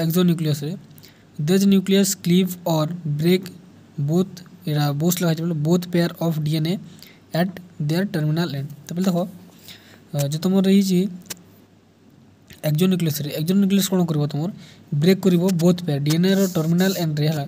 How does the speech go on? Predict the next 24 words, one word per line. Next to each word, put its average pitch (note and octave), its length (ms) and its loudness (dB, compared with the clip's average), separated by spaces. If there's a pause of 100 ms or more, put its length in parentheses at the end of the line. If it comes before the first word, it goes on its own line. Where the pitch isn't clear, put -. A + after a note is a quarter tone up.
(240)
ଡି D3 160 -2
ଏନ୍ F3 80 0
ଏ F#3+ 120 0
ର - 20 2 (180)
ଟର୍ମିନାଲ E3 340 -2 (120)
ଏଣ୍ଡରେ D#3+ 220 -2 (220)
ବୋଥ୍ F3+ 200 0
ପେୟାରକୁ F3 260 0
ସେ E3+ 120 -2
କ'ଣ F3 160 2
କରିବ? D#3+ 140 -2 (540)
ବ୍ରେକ୍ E3 240 2
କରିବ। C#3 180 -2 (640)
ଆଉ D3 100 0 (180)
ସେପଟେ F#3 320 -2
ଦେଖ D3 100 -4 (200)
ଏଣ୍ଡୋନ୍ୟୁକ୍ଲିୟସ୍ F3+ 440 0
କ'ଣ D#3+ 160 -2
କରିବ? D3 160 -2 (600)
They F#3+ 120 6 (100)
cleave G3+ 280 2
or F3 160 -4
break E3 380 0 (380)
at D3+ 100 -2